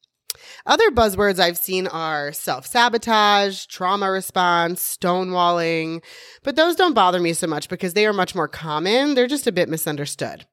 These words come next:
But today, I want to talk to you about a very popular topic on social media regarding relationships, and that is secure attachment. So I'm not gonna go into the whole attachment theory because I like to keep my podcast short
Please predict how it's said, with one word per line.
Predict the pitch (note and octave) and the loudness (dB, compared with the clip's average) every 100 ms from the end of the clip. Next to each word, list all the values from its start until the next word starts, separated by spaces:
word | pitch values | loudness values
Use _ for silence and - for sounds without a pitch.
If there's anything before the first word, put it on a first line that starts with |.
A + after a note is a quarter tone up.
| _ _ _ _ _ _ | _ _ _ _ _ _
But | F3 G#3 | -2 -2
today, | A#3 F#3+ B3 D#4 F3+ F3 G3 - - - | -2 0 2 4 2 0 -4 -12 -18 -4
I | C#4 | 0
want | G4+ G4 | 2 2
to | |
talk | D4+ C4+ | 2 2
to | C4+ | 0
you | |
about | A#3 G3+ | 0 0
a | |
very | F3+ E3+ G3 C#4 F#4 E4 | -2 -2 2 4 4 2
popular | G#3 F3 F3+ E3+ | 2 2 2 -2
topic | E3 E3+ D3 F3 | 0 0 0 -2
on | E3+ E3 | -4 -2
social | E3 D#3 D#3+ | -2 0 -2
media | D#3 D3+ D#3 G3 | 0 0 2 2
regarding | E3+ D3 D3+ D3+ D3+ | 2 0 2 2 0
relationships, | C#3+ D3 D3 - E3 - G#3 - | -2 -2 -2 -2 -2 0 0 0
and | E3+ F3 | -4 -2
that | F3 C4 - | 0 -2 -2
is | D#3 C#3 C#3+ D#3+ - - - | -2 -2 -2 -4 -8 -16 -10
secure | - - F3 - - G3 A#3 | -4 -2 -2 -6 -2 0 0
attachment. | E3 - - C#3 F3+ - C#3+ F2 - - - _ _ _ - - - - | -2 -6 -4 -2 0 0 -4 -6 -6 -8 -8 _ _ _ -20 -16 -16 -6
So | - B3 A#3+ | 2 4 4
I'm | A#3 D#4+ | 2 2
not | F4 | 2
gonna | C#4 C#4 | 2 2
go | A#3+ | 4
into | A#3 A3 | 2 2
the | G3+ | -4
whole | F3+ G3+ G3+ G3+ | -2 2 4 4
attachment | F3 - D3+ D#3+ F#3 E3+ | 0 -2 -2 0 -2 -2
theory | - E3+ E3+ F#3 | 0 0 0 -2
because | F3 E3+ E3 D#3+ D#3 | -4 0 0 0 0
I | F#3+ | 0
like | G#3 G#3+ | 0 0
to | G#3 | -4
keep | - F#3 | -4 -2
my | F3+ | -2
podcast | F3 E3 D3+ F3 D#3 | 0 -2 0 -2 -2
short | - - A#3+ A#3+ | 0 2 2 2